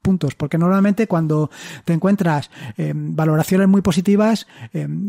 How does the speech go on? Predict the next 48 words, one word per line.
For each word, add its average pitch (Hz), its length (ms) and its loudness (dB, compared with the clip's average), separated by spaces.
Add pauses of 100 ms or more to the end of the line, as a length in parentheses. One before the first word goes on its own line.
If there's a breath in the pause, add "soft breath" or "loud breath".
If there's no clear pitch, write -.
(140)
tienen 180 320 4
toda 180 220 2
la 175 140 2
pinta 196 260 2
de 175 100 4
ser 175 560 2
enlaces 160 420 2
de 180 60 0
afiliado, 165 880 2
cosas 170 300 -2
de 175 60 0
estas 180 180 -2
que 170 160 -2
al 151 80 -2
final 160 320 -2
terminan 160 400 0
por 156 220 0
ganar, 165 540 0 (140)
eh, 156 280 2
o 143 240 0
ganar 160 400 2
económicamente 170 760 2
simplemente 160 520 0
por 170 340 0 (420 loud breath)
valorar 160 400 0
positivamente 165 640 2
un 165 80 0
producto. 143 280 0
Y 123 40 -4
claro, 143 380 -2
no 165 140 2
se 156 80 2
trata 156 260 0
de 151 80 2
eso, 139 180 0
se 139 120 -2
trata 151 260 0
de 165 100 2
tener 170 260 2
una 165 160 2
visión 151 300 2
real 165 260 2
del 175 140 0
producto 151 260 2
que - 80 0
vas 160 160 2
a 147 60 0
comprar. 135 420 -2